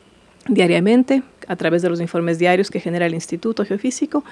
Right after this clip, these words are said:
indicando justamente el número de sismos registrados, el nivel de actividad, eh, cómo han sido las columnas, qué altura han alcanzado, a dónde se han dirigido, etcétera.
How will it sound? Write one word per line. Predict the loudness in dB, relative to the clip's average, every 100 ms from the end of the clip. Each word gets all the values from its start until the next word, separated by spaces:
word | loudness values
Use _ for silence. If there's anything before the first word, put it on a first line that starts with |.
| -18 -12 -2
indicando | 0 0 0 0 -2
justamente | -4 -2 -2 -2 -2 -2
el |
número | 0 0 0
de | 0
sismos | -2 -4 -4
registrados, | -4 -6 -2 2 4 4 2 0
el | -2
nivel | -2 -2
de | -2
actividad, | -4 -4 0 2 2 -2 -20 -20 -8
eh, | -2 0 0
cómo | 0 0
han | 0
sido | 0 0
las | 0
columnas, | 0 0 2 4 2 0
qué | -2
altura | -2 0 -2
han |
alcanzado, | -2 -4 -4 -2 0 2
a |
dónde | 0 -2
se | -4
han |
dirigido, | -4 -4 -2 0 0
etcétera. | -2 -12 -14